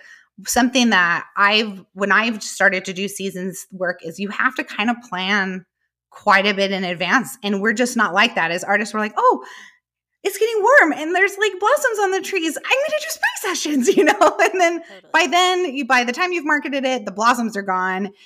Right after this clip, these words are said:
Speaker 2: Mm-hmm.
Speaker 1: and it's a little bit too late. So thinking in advance, like, a year in advance, l-,
Speaker 2: Mm-hmm.
Speaker 1: to have the content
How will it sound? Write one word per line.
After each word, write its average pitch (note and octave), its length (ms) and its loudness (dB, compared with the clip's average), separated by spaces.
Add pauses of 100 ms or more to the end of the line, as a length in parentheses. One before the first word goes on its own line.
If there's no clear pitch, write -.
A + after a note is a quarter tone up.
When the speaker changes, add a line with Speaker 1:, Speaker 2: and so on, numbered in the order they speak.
(140)
Speaker 2:
Mm-hmm. F3 120 -20
Speaker 1:
and F#3 520 0
it's F#3+ 220 -4
a F#3+ 40 -4
little F#3+ 180 0
bit F3 180 -4
too G3+ 180 -6
late. G#3 360 -2
So F#3+ 440 0 (280)
thinking D4 340 2
in C4+ 140 2
advance, G#3 520 0
like, E3+ 280 -6
a F3+ 80 -2
year A3+ 460 0
in A#3 120 0
advance, D#3+ 720 -8 (160)
l-, F3 80 -10
Speaker 2:
Mm-hmm. G#3 180 -20
Speaker 1:
to G#3 100 -6
have F#3+ 360 -2
the F#3+ 80 -2
content F#3 880 -6